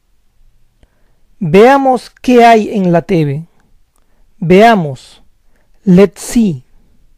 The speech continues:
¿Qué hay? What's en la T V.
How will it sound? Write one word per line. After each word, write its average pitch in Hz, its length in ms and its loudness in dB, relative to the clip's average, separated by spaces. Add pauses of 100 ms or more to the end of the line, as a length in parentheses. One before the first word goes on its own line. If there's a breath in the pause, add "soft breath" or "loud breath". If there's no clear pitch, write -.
(960)
¿Qué 220 240 4
hay? 175 440 0 (600)
What's - 760 -4 (800)
en 170 240 0
la 170 100 2
T 240 280 2
V. 151 280 -6